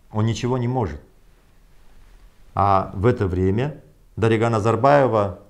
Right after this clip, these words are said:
ездит визитами в регионы, в разные области. Пресса о ней говорит, она посещает Россию, встречается с премьер-министром, с, а, с главой Совета Федерации Матвиенко.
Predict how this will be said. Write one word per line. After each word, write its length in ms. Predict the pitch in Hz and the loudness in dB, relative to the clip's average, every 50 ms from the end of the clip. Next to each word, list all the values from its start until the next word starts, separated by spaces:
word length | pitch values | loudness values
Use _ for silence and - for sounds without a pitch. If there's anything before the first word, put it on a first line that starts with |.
| - - - | -20 -16 -8
ездит 400 | - 110 131 135 120 113 - - | -2 0 0 0 0 -4 -6 -4
визитами 760 | 101 110 110 110 135 139 139 - 110 104 104 101 98 92 92 - - - - | -4 -2 -2 -2 -2 -4 -4 -4 -4 -2 -2 -4 -4 -6 -10 -16 -20 -14 -8
в 80 | 104 | -6
регионы, 640 | 98 107 98 95 104 113 123 127 120 113 107 104 101 - - _ - _ _ _ | -4 -4 -2 -2 -2 0 0 -2 -2 -4 -6 -8 -10 -14 -18 _ -20 _ _ _
в 60 | - | -2
разные 320 | - 127 131 113 104 98 90 | 0 0 0 -2 -4 -4 -2
области. 720 | 98 120 131 127 107 104 98 98 - - - 98 92 90 - - - _ _ - - | 2 2 2 2 2 0 -4 -6 -8 -10 -10 -10 -10 -10 -12 -18 -20 _ _ -12 -4
Пресса 380 | - 117 143 156 151 - - | -2 0 0 0 -2 -2 -4
о 20 | 117 | -2
ней 160 | 120 120 113 | -2 -2 -2
говорит, 540 | 95 104 104 98 104 107 117 123 120 120 - | -2 -2 -2 -2 -2 -2 -2 -4 -4 -6 -6
она 200 | 98 104 117 113 | -6 -4 -4 -4
посещает 580 | - 117 101 95 104 - - 135 135 135 131 | -4 -6 -6 -6 -6 -6 -2 -2 -2 -2 -2
Россию, 480 | 98 95 92 92 - - 131 131 127 117 | -4 -6 -6 -6 -6 -6 -6 -4 -4 -6
встречается 500 | - 104 92 - - 135 143 139 139 - | -6 -10 -8 -4 -2 -2 -2 -2 -4 -10
с 60 | - | -16
премьер-министром, 1080 | - - 120 123 123 123 120 117 110 113 123 131 127 120 123 - 113 110 107 104 - - - - - - - - - - - - | -12 -8 -6 -4 -4 -4 -4 -4 -4 -4 -4 -4 -6 -6 -6 -6 -6 -6 -6 -6 -10 -14 -20 -20 -20 -20 -20 -20 -20 -20 -20 -20
с, 100 | - - - | -20 -14 -6
а, 320 | - 101 101 101 98 101 98 | -4 -2 0 0 0 0 0
с 80 | 98 | 2
главой 320 | 107 131 131 135 151 156 131 | 4 4 4 4 4 2 0
Совета 320 | - - 131 131 - 123 | 2 0 0 0 -2 -4
Федерации 480 | - 123 113 120 131 127 123 - - 104 | -6 -4 -2 0 0 0 0 -2 -4 -6
Матвиенко. 800 | 104 98 - 101 104 120 139 139 131 117 - 113 110 - - | -6 -6 -6 -6 -4 -2 -2 -4 -4 -6 -6 -6 -6 -6 -8